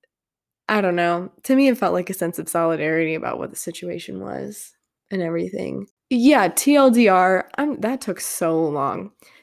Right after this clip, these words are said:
T L D R, I I didn't have to do Zoom University back then because, and so we're just not,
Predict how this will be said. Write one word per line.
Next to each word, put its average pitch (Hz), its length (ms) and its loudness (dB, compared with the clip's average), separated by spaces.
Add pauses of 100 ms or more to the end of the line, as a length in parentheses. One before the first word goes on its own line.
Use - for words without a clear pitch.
(100)
T - 140 -2
L 285 120 4
D 262 160 0
R, 190 520 0
I 196 720 -2 (1600)
I 202 120 2
didn't 262 160 4
have 262 140 0
to 254 80 -4
do 208 200 0
Zoom 254 240 -2
University 262 560 -2
back 269 260 -2
then 277 200 -2
because, 185 720 -4 (760)
and 180 420 2
so 170 200 -2
we're 170 140 0
just 185 220 -8
not, 156 220 -6